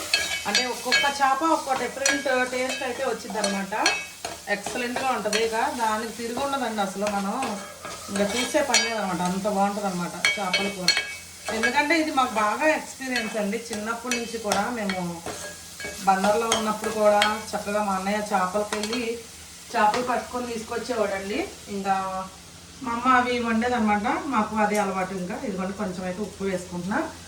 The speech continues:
మ్యాక్సిమం చేపల కూరకి మీరు కలుపుతో వేసుకోండి, చాలా బాగుండిద్ది అసలు, టేస్ట్ అయితే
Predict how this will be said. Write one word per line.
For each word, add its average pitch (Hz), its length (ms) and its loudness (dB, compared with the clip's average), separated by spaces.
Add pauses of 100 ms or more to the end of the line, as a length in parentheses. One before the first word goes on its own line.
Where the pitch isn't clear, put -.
(220)
మ్యాక్సిమం 202 540 0
చేపల 240 280 6 (100)
కూరకి 233 380 0 (100)
మీరు 208 200 2 (280)
కలుపుతో 190 400 -2 (100)
వేసుకోండి, 208 520 0 (120)
చాలా 202 320 2
బాగుండిద్ది 190 480 -2
అసలు, 202 220 -2 (720)
టేస్ట్ 214 320 6
అయితే 220 140 2